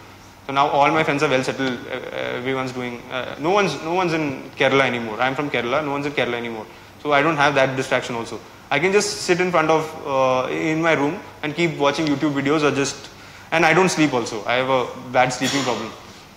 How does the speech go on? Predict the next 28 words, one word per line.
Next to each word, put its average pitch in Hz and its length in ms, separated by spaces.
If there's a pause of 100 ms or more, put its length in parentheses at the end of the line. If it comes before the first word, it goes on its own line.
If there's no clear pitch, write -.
I 127 160
can't, 147 300 (220)
I 165 100
can't 233 280
sleep 196 240
for 185 160
more 165 160
than 165 120
four 151 220
hours 123 220
continuously. 120 560 (1120)
This 147 120
is 160 40
another 147 420
issue 147 180
that 127 120
I 123 40
have. 113 160
So 170 240 (520)
ultimately, 233 500
I'm 226 100
spending 202 280
so 202 120
much 202 140
time 180 400
in 165 100
front 160 200
of 156 200